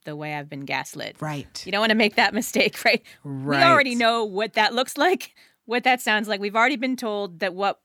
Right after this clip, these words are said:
Speaker 1: happened didn't happen, and we've fallen for that. So just the idea that just be truthful about it, and it, it, love can still exist with someone who hurt you. It doesn't mean that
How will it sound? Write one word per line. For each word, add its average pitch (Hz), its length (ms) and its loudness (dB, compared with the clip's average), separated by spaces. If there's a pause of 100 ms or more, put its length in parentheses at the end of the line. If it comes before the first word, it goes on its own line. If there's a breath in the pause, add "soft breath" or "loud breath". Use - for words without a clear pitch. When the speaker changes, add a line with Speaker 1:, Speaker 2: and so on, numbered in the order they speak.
(100)
Speaker 1:
happened 190 460 0
didn't 190 200 -4
happen, 170 540 -2
and 190 120 -4
we've 190 380 -8
fallen 190 400 0
for 165 160 -10
that. 117 240 -2
So 185 220 -8 (400)
just - 180 -10
the 214 100 0
idea 185 380 0
that 180 320 -6
just - 240 -10 (580)
be 175 360 -10
truthful 196 360 -8
about 131 300 -2
it, 123 160 -10
and 165 140 -6
it, 160 80 -10 (160)
it, 156 180 -6 (320)
love 202 420 0
can 185 300 -6
still 180 280 -8
exist 151 500 -10 (580)
with 165 140 -10
someone 156 300 -6
who 165 140 -10
hurt 220 300 -6
you. - 80 -10
It 165 80 -4
doesn't 214 300 -4
mean 220 260 2
that 180 320 2